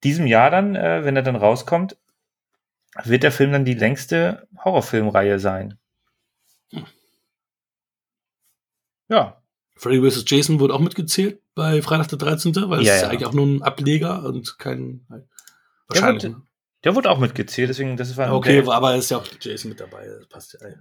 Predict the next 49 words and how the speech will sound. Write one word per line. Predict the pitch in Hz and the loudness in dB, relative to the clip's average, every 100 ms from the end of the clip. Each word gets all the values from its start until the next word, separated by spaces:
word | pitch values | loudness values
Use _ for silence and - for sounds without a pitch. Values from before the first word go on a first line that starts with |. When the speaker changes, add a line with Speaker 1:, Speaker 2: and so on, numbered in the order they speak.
| - | -6
Speaker 1:
Der | 131 117 | 0 2
wird | 139 | 2
sicherlich | 170 180 185 | 2 4 4
auch | 156 | 4
bei | - 147 | 2 2
Freddy | - 143 110 104 | 2 2 2 0
mitzuzählen, | 110 107 117 110 - 107 101 | -4 -6 -8 -8 -4 -4 -4
aber | 107 107 107 | -2 0 0
Freddy | - 127 | 0 0
hat, | 131 | 2
glaub | 127 | 2
ich, | |
Speaker 2:
Mhm. | 135 | 2
Speaker 1:
nur | 117 | 2
sieben | 104 120 151 151 | -2 -6 -6 -6
plus | - 131 - | -6 -8 -6
den | 113 110 | -4 -2
dann. | 101 95 101 - _ - | -4 -6 -10 -16 _ -16
Speaker 2:
Ja, | 113 107 107 - - | -12 -12 -14 -16 -12
der | 101 | -12
hat | 95 | -10
nicht | - | -14
so | |
viel. | - - 113 _ | -16 -18 -20 _
Ja, | - | -8
und, | - 120 | -4 0
Speaker 1:
Oder | 120 | 2
Speaker 2:
und | |
Speaker 1:
gab's | 131 143 | 4 4
da | |
Speaker 2:
eine, | 139 | 2
Speaker 1:
noch | 117 | 2
mal | 110 - - | 0 -2 -12
ein | 117 | -2
Speaker 2:
es | 127 | 0
gab | 165 175 | 0 0
Speaker 1:
Remake? | |
Speaker 2:
noch | 127 | 2
mal | 131 | 4
ein | 127 | 4
Remake, | 120 123 127 117 - | 2 2 2 0 -4
ja. | 117 120 117 - | -4 -4 -6 -4
Speaker 1:
Ah, | 123 | -2
gut, | 117 | 0
dann | |
müsste | 113 127 | 0 2
er | |
neun | 127 110 101 | 4 4 2
haben. | 95 92 98 | -2 -10 -14